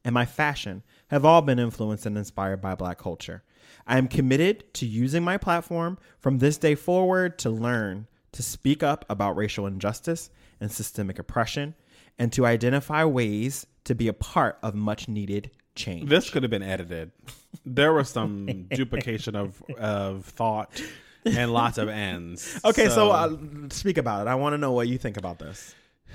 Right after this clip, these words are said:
Speaker 1: 'Cause we've talked about Justin
Speaker 2: Uh,
Speaker 1: Bieber. We've
Speaker 2: Justin
Speaker 1: talked
Speaker 2: Bieber's,
Speaker 1: about him
Speaker 2: I don't,
Speaker 1: using
Speaker 2: I don't
Speaker 1: the,
Speaker 2: give a
Speaker 1: we've talked about him using the N-word on video. We've talked about all those things. So what do you think about it?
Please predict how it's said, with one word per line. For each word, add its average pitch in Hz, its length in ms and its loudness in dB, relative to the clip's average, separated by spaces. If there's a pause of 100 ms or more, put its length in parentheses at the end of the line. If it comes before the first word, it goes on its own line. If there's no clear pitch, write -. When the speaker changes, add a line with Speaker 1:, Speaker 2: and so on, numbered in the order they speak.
(300)
Speaker 1:
'Cause 131 140 2
we've 147 120 8
talked 131 240 6
about 147 260 6
Justin 147 260 2
Speaker 2:
Uh, - 60 4
Speaker 1:
Bieber. 147 160 6
We've 143 100 6
Speaker 2:
Justin 139 260 8
Speaker 1:
talked 214 80 6
Speaker 2:
Bieber's, 208 80 8
Speaker 1:
about 156 220 8
him 165 100 6
Speaker 2:
I 175 60 8
don't, 160 100 10
Speaker 1:
using 160 180 4
Speaker 2:
I 165 120 8
don't 180 160 6
Speaker 1:
the, 175 60 6
Speaker 2:
give 151 80 6
a 127 200 4
Speaker 1:
we've 147 160 4
talked 156 220 8
about 170 180 8
him 175 80 6
using 180 280 4
the 175 120 2
N-word 165 480 4
on 170 140 2
video. 156 400 2
We've 151 100 0
talked - 220 -4
about 110 160 -6
all 113 160 0
those 123 180 2
things. 98 220 -6
So 107 80 -6
what 107 160 0
do 104 40 -6
you 104 60 -6
think 90 220 -8
about - 240 -14
it? - 80 -20